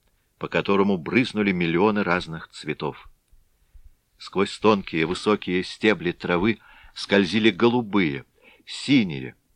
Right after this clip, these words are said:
и лиловые волошки. Желтый дрог выскакивал вверх своею пирамидальную верхушкою.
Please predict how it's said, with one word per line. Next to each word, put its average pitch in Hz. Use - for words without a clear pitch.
и 117
лиловые 127
волошки. 92
Желтый 147
дрог 127
выскакивал 107
вверх 101
своею 98
пирамидальную 92
верхушкою. -